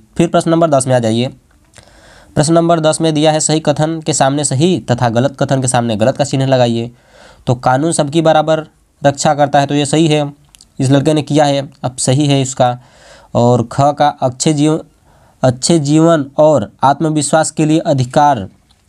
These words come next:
अत्यधिक आवश्यक है, वो भी सही है होगा। क्या करेंगे अब,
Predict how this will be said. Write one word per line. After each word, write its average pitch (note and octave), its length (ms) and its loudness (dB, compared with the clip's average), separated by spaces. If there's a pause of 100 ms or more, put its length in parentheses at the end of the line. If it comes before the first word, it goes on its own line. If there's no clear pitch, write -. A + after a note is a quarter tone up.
(120)
अत्यधिक C#3 540 2
आवश्यक B2 460 -2
है, G2 220 -4 (420)
वो D3 120 4
भी D3 120 0
सही C3+ 220 0
है C#3 80 2
होगा। B2+ 320 0 (260)
क्या B2+ 180 2
करेंगे G#2+ 360 -2
अब, G#2+ 140 -2